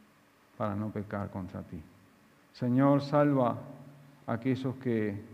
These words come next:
están en este sistema organizado, rebelándose contra ti, gobernados por el príncipe de este mundo. Abre sus ojos,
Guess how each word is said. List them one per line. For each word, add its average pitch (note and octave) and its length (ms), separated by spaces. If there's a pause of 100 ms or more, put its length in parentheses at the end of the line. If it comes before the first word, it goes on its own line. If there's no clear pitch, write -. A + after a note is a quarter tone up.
(140)
están A#2+ 380
en A#2 120
este A2+ 540 (160)
sistema A#2 760 (420)
organizado, A#2+ 920 (800)
rebelándose B2 800
contra A2 380
ti, C3 360
gobernados A#2+ 640
por A2 300 (260)
el A#2 140
príncipe B2 480
de A2+ 140
este A2 160
mundo. A2 400 (680)
Abre C#3+ 340
sus C#3+ 280
ojos, B2 500